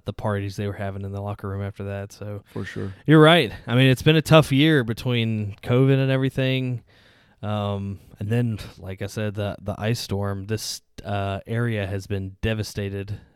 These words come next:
Speaker 1: um, the last year. And it's cool to have McNeese really good at football. So <laughs> I
Speaker 2: Mm-hmm.
Speaker 1: think, I think Frank Wilson might be turning th-, things around. Obviously, this season is gonna be a little bit different 'cause it's in the spring, um,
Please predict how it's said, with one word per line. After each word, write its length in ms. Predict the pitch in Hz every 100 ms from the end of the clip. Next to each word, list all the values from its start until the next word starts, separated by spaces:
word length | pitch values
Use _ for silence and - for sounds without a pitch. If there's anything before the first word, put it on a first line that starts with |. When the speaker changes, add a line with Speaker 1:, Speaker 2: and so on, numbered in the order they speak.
| 170
Speaker 1:
um, 440 | 113 101 101 101 101 _ _ _
the 100 | -
last 340 | 104 104 104 - _
year. 380 | 101 104 127 104
And 200 | 98 104 _ - - - _ -
it's 140 | 233
cool 240 | - 214 233
to 80 | 185
have 240 | 185 165
McNeese 640 | 160 160 143 165 156 - - -
really 260 | 120 139
good 160 | 131 135
at 60 | 110
football. 420 | 120 - 104 107
So 360 | - 107 107 98
<laughs> 100 | -
I 40 | 123
Speaker 2:
Mm-hmm. 240 | - 110 107
Speaker 1:
think, 240 | 165 147 -
I 160 | 120 175
think 440 | 185 147 110 98
Frank 260 | - 147 117
Wilson 300 | 123 127 98
might 140 | 98
be 80 | 95
turning 300 | - 113 104
th-, 140 | 101 98
things 220 | 117 110
around. 460 | 98 101 107 101 98 - - - -
Obviously, 460 | 135 165 165 - 156
this 180 | 147 135
season 420 | - 143 143 139
is 100 | 123
gonna 120 | 127
be 100 | 120
a 40 | 117
little 160 | 127
bit 120 | 127 113
different 440 | 127 - 131 113
'cause 200 | - 107
it's 300 | 101 - - -
in 120 | 117
the 80 | 110
spring, 580 | - 110 113 123 123 135 _ _ _ _ -
um, 560 | 101 101 95 95 95